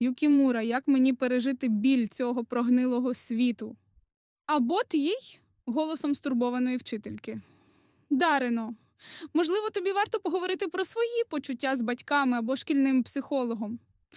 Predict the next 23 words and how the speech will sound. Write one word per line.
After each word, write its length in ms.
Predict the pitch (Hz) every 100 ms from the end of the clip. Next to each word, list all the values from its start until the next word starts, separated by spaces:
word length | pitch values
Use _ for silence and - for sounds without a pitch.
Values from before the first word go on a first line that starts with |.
| - 269
А 140 | 359
ще 240 | - - 427
важливо 400 | 403 359 403 370
добре 320 | 339 320 349
харчуватися 760 | 311 294 - 294 349 359 - -
і 80 | 349
спати 420 | - 330 381 427
не 180 | 392 415
менше 440 | 381 440 480 453
восьми 360 | 415 349 339 339
годин». 500 | 349 320 285 214 254 _ _ _ _ -
Дарина 320 | 226 240 240
пише: 340 | 269 - 233 233 _ _ -
«Юкімура, 640 | 302 - 392 349 381 294
вбий 460 | 240 220 330 370 294
моїх 420 | 262 269 302 269
ворогів». 600 | 269 269 269 269 214 - _ _ _ _ _ _ _ _ -
А 120 | 254
бот: 260 | 233 208 - _ _ _ _
«Насильство — 800 | 247 285 - 427 494 480 - 226 -
це 120 | -
не 140 | 320 330
вихід. 400 | 320 453 -